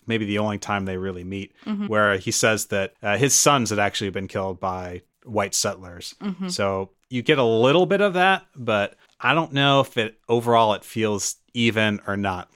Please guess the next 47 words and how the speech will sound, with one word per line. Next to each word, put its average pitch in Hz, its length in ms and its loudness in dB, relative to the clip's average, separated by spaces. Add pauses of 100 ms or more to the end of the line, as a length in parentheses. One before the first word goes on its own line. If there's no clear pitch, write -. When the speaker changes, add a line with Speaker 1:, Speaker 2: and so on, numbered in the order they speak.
Speaker 1:
Like, 127 160 2
Speaker 2:
I - 20 -6
Speaker 1:
from 156 140 6
Speaker 2:
know. 131 60 6
Speaker 1:
a - 20 8
Speaker 2:
I, 113 80 4
I - 60 0
Speaker 1:
filmmaking 127 160 4
Speaker 2:
just 110 140 4
thought 339 100 2
it 285 60 4
was - 100 4
Speaker 1:
per-, 240 40 0
Speaker 2:
interesting. 202 240 0
Like, 180 120 -2
Speaker 1:
perspective. 185 60 -4
Speaker 2:
they 202 100 0
sat - 420 -2
down 185 200 2
together 160 460 -2 (180)
and 170 120 -6
they 165 100 -4
talked 190 160 2
Speaker 1:
Right. 180 160 6
Speaker 2:
together, 160 460 0
and - 160 -2
Speaker 1:
Right, - 100 4
Speaker 2:
it - 40 -2
was 180 120 -2
just 208 80 4
a - 40 6
Speaker 1:
exactly. 190 180 0
Speaker 2:
little 170 160 4
bit 165 160 -4
more, 156 440 0 (280)
I 185 60 -2
don't 165 100 -2
know, 156 80 -2
there 170 100 0
was 185 120 -2
some 185 220 2
respect - 460 -8
at - 140 -6
least. 120 80 0
Speaker 1:
Yes, - 520 -2
yes, - 380 -10
absolutely. 98 520 -4